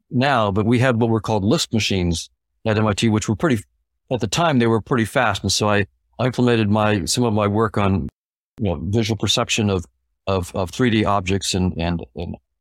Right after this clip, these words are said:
and object classifications and so forth using Lisp in, on a Lisp machine. So, but there's, you know, there's dozens of different languages that, that you can,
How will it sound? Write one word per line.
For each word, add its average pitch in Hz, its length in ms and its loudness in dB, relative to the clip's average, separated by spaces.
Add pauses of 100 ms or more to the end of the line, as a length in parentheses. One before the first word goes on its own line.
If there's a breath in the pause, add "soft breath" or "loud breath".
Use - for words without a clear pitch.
and 101 160 -2
object 95 360 -2 (560)
classifications 110 680 -2
and 90 80 -2
so 92 160 -2
forth 90 280 -6
using 110 480 2 (540)
Lisp 127 400 0
in, 104 240 0
on 98 160 0
a 90 60 0
Lisp 117 220 0
machine. 90 340 -2
So, 127 220 0 (400 loud breath)
but 151 120 -4
there's, 190 200 2 (120)
you 156 120 2
know, 147 60 2
there's 127 200 2
dozens 123 420 2
of 101 120 0
different 107 260 -2
languages 101 500 0
that, - 180 -4 (100)
that 95 240 -2
you 101 100 2
can, 98 300 -2